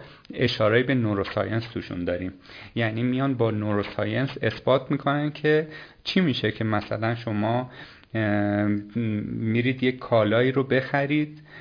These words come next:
ولی وقتی از مغازه میایید بیرون، اه، اصلاً اون کالایی که می‌خواستید و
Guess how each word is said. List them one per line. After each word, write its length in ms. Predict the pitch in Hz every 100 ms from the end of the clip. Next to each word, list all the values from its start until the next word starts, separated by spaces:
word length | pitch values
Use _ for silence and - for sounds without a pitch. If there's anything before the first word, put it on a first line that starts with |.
| -
ولی 540 | 113 113 120 135 143 139
وقتی 320 | 131 131 143
از 200 | 127 104
مغازه 440 | 107 107 104 101
میایید 460 | 104 107 110 107 -
بیرون، 560 | 110 104 104 127 147 151 - - -
اه، 220 | 110 110 -
اصلاً 320 | 120 - 127
اون 140 | 147
کالایی 400 | 147 143 120 120
که 120 | 104 120
می‌خواستید 760 | 113 113 117 110 - 127 135
و 240 | 127 110